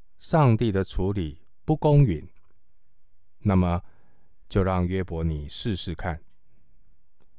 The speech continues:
约伯要如何面对复杂又充满邪恶的世界？约伯有能力除掉所有的恶人吗？第八节说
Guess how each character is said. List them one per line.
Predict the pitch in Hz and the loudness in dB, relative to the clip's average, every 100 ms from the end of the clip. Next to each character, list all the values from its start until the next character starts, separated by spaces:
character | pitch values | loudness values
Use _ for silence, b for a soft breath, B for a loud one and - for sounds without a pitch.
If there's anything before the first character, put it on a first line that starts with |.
| - - - - | -16 -16 -16 -4
约 | 127 139 | 4 4
伯 | 135 95 95 98 b b | 6 4 4 2 b b
要 | 120 110 | 4 6
如 | 90 101 120 | 6 4 2
何 | - 85 | 2 0
面 | 85 110 85 | 4 4 4
对 | 90 92 80 - - - - - - | 2 -2 -2 -12 -18 -18 -18 -14 4
复 | - 165 110 | 6 8 6
杂 | - 85 82 87 - - - - | 2 0 -2 -6 -12 -18 -18 -6
又 | 107 104 92 | 2 4 6
充 | - 131 | 6 8
满 | 113 82 76 | 6 4 -2
邪 | 78 - 85 78 | -4 -6 -6 -6
恶 | 80 110 85 | -4 -4 -4
的 | 71 | -6
世 | - 76 | -8 -8
界？ | - 76 - - - - - - - - - - - - - - - - - - | -8 -10 -10 -16 -18 -18 -18 -18 -18 -18 -18 -18 -18 -18 -18 -18 -18 -18 -18 -8
约 | - 110 | 0 2
伯 | 101 | 4
有 | 95 87 | 2 4
能 | 85 85 | 2 4
力 | 101 107 | 2 2
除 | 90 - | 4 4
掉 | 92 117 101 | 4 0 0
所 | - 98 110 | 0 0 0
有 | 110 | 0
的 | 85 | -2
恶 | 87 131 | 0 0
人 | 90 85 | 2 4
吗？ | 90 95 - - - - - - - - - - - - - - - - - - - - - | 4 2 -4 -16 -18 -16 -16 -18 -18 -18 -18 -18 -18 -18 -16 -16 -16 -16 -16 -16 -16 -16 -4
第 | 110 | 0
八 | 98 95 | 2 2
节 | 80 | 0
说 | 80 92 87 | -2 0 0